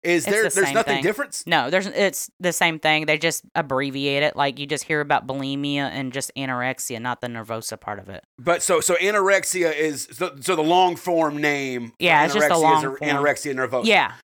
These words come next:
Speaker 1: Okay, gotcha, gotcha. So she had that, of course, schizophrenia. Uh, now exhibitionism, I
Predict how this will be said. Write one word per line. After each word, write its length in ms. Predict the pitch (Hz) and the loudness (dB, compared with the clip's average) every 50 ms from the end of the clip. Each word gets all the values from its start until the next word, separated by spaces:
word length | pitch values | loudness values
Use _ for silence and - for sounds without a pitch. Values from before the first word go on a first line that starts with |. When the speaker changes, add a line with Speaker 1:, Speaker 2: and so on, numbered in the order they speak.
| _ _ _ _ - | _ _ _ _ 2
Speaker 1:
Okay, 440 | 165 185 185 175 175 - 151 139 135 | 2 2 2 2 0 -2 -2 -2 -2
gotcha, 360 | 120 143 135 135 127 - 135 | -2 -2 -2 -2 -2 -4 -8
gotcha. 320 | 117 131 123 117 - 131 123 | -4 -4 -4 -4 -4 -6 -8
So 180 | - 156 147 139 | -4 -4 -4 -4
she 240 | - 175 208 226 | -6 -6 -6 -2
had 300 | 214 208 196 196 175 - | -2 0 0 -2 -4 -4
that, 260 | - 131 135 139 135 131 | -2 0 2 2 2 0
of 60 | - | -4
course, 300 | - 165 180 156 - - | -4 -2 -2 -2 -2 -2
schizophrenia. 880 | - 190 185 - - 170 - - 143 151 147 143 143 135 135 135 127 - - _ _ _ _ - | -2 -2 -2 0 -4 -4 -6 -6 -6 -4 -4 -4 -2 0 0 0 0 -2 -6 _ _ _ _ -2
Uh, 120 | 156 170 | -2 0
now 140 | 175 185 175 | 0 0 2
exhibitionism, 1120 | 185 233 262 - - - 160 - 254 320 339 - - 233 185 165 151 131 127 160 165 170 - _ _ _ _ _ | 2 2 2 2 -2 -6 -6 -4 -4 -2 -2 -2 -4 -6 -4 -6 -6 -4 -4 -4 -6 -6 -10 _ _ _ _ _
I 460 | 151 190 254 302 320 269 196 202 - | 0 0 2 2 2 0 0 -2 -6